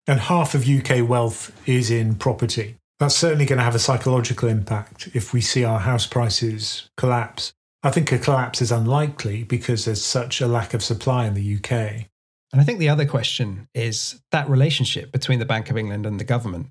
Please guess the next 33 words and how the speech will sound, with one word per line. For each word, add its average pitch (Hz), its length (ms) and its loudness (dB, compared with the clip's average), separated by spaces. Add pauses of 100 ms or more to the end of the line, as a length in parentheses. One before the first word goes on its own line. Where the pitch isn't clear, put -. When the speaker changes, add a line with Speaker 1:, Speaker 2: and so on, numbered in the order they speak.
(180)
Speaker 2:
So 113 560 -4 (180)
in 151 260 4
the 117 480 2 (120)
Conservative 110 420 0
Party 110 300 0
leadership 120 400 0
campaign, 104 640 -4 (240)
Liz 123 160 2
Truss 120 240 0
said 117 180 0
she 127 120 0
wanted 113 240 -2
to 110 100 -2
rewrite 117 480 2
the 98 60 -2
Bank 113 240 -2
of 110 80 -2
England's 110 440 -4
mandate. 117 560 2 (320)
That's 139 300 0
always 135 320 2
gonna 110 200 -2
be 95 180 -6
a 90 60 -8
scary 95 440 -4
thing, 90 240 -8
<laughs> 95 100 -4
I 120 60 4
think, 143 400 2
for 151 160 0
markets 127 480 2
to 135 120 2
think, 131 340 -2